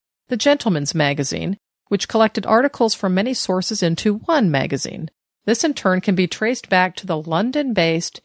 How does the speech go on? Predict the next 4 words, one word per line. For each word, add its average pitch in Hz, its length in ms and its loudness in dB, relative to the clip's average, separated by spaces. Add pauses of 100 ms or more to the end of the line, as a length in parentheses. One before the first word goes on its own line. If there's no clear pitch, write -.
(160)
Huguenot 226 680 0
Peter 180 380 0
Anthony 202 600 -2 (300)
Motteux, 180 800 2